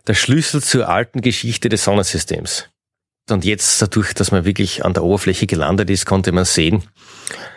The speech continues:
Komet ist eben keine glatte Billardkugel, sondern hier herrscht eine starke Zerklüftung. Es sind Aktivitäten da, die die Landschaft innerhalb von Stunden verändern können.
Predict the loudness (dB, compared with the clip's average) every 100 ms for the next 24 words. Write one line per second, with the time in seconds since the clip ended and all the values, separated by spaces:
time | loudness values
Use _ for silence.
0 | -20 _ -12 -2 2 2 2 0 0 0
1 | 0 0 0 -2 -2 0 0 0 0 -2
2 | -2 -6 -12 -20 _ _ -6 -2 2 4
3 | 4 4 0 -4 -8 -4 -4 -2 -2 -2
4 | -4 -4 -4 -2 -2 -2 0 -2 -2 -4
5 | -10 -10 -10 -14 -12 -4 0 2 0 0
6 | 0 0 2 0 0 0 0 0 0 2
7 | 2 0 0 -2 0 2 2 0 -2 0
8 | 0 2 0 0 2 4 2 2 4 4
9 | 2